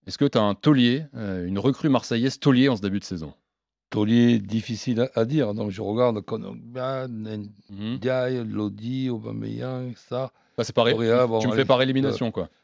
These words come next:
Speaker 2: voilà. Donc, ben, je, je trouve que le, le moins moyen, je,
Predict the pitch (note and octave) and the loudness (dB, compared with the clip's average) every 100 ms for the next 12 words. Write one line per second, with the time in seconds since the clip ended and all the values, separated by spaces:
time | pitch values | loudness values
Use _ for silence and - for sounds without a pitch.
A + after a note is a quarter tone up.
0 | _ A#2 A#2+ G2 A2+ G#2+ B2 C3+ C#3 C3+ | _ 4 4 4 0 2 4 4 4 2
1 | - - - - - - A#2+ C3+ C3+ A2+ | -2 -10 -12 -14 -10 -10 -4 0 0 0
2 | C3 C3 B2+ - _ _ _ _ _ A#2+ | 0 2 2 -4 _ _ _ _ _ 2
3 | C3 D#3 F3 E3+ E3 E3 G3 F#3+ | 6 6 8 8 6 6 4 2